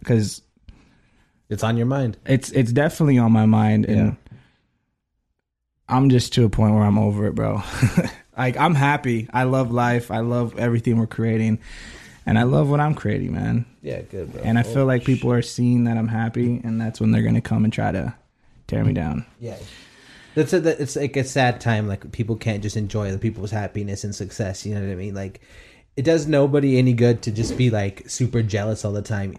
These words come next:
Speaker 2: Like, like
Speaker 1: It's
Speaker 2: you
Speaker 1: a s-,
Speaker 2: said,
Speaker 1: nah, yeah, it's a terrible way to live.
Speaker 2: like you said, man, we could be supporting each other and, like, and rally and push someone through. Like, that's what, that's what we should be doing.
Speaker 1: Definitely. Anyways, um, last week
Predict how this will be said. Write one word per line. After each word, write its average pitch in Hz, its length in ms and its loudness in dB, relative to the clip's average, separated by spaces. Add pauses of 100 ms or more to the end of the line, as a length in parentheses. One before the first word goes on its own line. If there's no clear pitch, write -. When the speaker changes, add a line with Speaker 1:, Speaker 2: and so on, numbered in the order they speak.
(360)
Speaker 2:
Like, - 320 -6
like 135 220 0
Speaker 1:
It's - 0 -
Speaker 2:
you - 60 2
Speaker 1:
a - 20 2
s-, - 60 -2 (120)
Speaker 2:
said, - 60 -4
Speaker 1:
nah, 107 340 2
yeah, 107 180 -2
it's 110 120 -10
a 127 40 -10
terrible 110 380 -4
way 104 140 -6
to 104 80 -8
live. 104 500 -8
Speaker 2:
like 165 160 4
you 160 60 2
said, 160 260 2
man, 135 220 2
we 139 80 0
could 151 160 -6
be 156 80 0
supporting 127 500 2
each 135 200 -2
other 131 240 2
and, 110 180 0
like, 107 280 -6
and 127 300 -2
rally 123 380 0
and 113 120 -4
push 127 220 -2
someone 123 300 0
through. 135 180 0
Like, 117 160 2
that's 123 160 -2
what, 117 160 -2
that's 135 240 -4
what 165 80 2
we 147 140 0
should 120 200 -2
be 107 120 0
doing. 98 440 -6 (500)
Speaker 1:
Definitely. 107 560 -8 (1600)
Anyways, 139 640 2 (320)
um, 127 520 0 (1200)
last 131 380 2
week 131 300 2